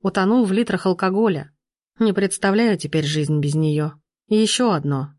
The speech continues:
Ребенок. У нас будет ребенок. Должно быть, в те короткие встречи у нас все-таки получилось на славу.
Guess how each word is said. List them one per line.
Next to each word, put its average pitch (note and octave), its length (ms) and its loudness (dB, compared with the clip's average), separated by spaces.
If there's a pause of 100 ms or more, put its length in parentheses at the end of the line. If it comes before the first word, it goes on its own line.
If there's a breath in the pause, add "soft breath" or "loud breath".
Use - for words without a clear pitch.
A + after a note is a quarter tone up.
(160)
Ребенок. F3 680 0 (420)
У G#3+ 40 0
нас B3 240 4
будет A#3 260 0
ребенок. G#3+ 560 -2 (300)
Должно G#3 360 2
быть, C4+ 140 0
в - 80 -14
те B3+ 140 -2
короткие A3 500 0
встречи A#3 400 -2
у F#3 80 2
нас F#3 180 2
все-таки A3 400 -4
получилось F#3 640 0
на F#3 140 0
славу. A3+ 540 -2